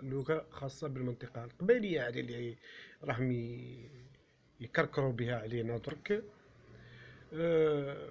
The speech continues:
وهذا ليس غريبا، فتيزي هي كلمة فارسية قديمة معناها الهضبة،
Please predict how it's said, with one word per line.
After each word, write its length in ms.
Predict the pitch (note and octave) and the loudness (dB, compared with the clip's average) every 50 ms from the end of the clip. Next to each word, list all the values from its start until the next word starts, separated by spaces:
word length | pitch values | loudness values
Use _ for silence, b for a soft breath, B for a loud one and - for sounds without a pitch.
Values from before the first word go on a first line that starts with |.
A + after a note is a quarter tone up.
| - - - | -12 -8 -4
وهذا 420 | - B2+ C3 D#3 F3+ F3+ F#3+ F#3 | -2 0 2 2 4 4 6 6
ليس 280 | F3+ F3+ F3+ E3+ - - | 6 6 4 2 2 2
غريبا، 400 | E3+ D3 E3 F3+ F#3+ G3 D#3+ D3 | 2 4 4 4 4 4 2 2
فتيزي 680 | - - - - E3+ D#3+ - - G#3 E3+ C#3+ F#3 A3+ G#3+ | 0 -2 -4 0 0 0 2 4 2 2 2 2 4 4
هي 200 | F3+ F#3 G3 F#3 | 6 6 6 4
كلمة 320 | F#3+ - F#3+ F3+ F#3 F#3 | 4 2 0 2 2 0
فارسية 440 | F3 - F3+ E3 D3+ - - F3+ F3 | 0 0 -2 -4 -4 -2 0 2 0
قديمة 420 | E3 - - E3 D#3 F#3 F#3 F3 D#3+ | 2 2 2 4 4 6 6 4 4
معناها 360 | D#3+ C#3+ - F3 E3 D#3+ E3 | 4 2 4 4 4 6 6
الهضبة، 500 | C#3 B2 D#3+ F#3 - D#3+ C3+ B2+ C3 | 6 8 8 8 8 8 6 6 2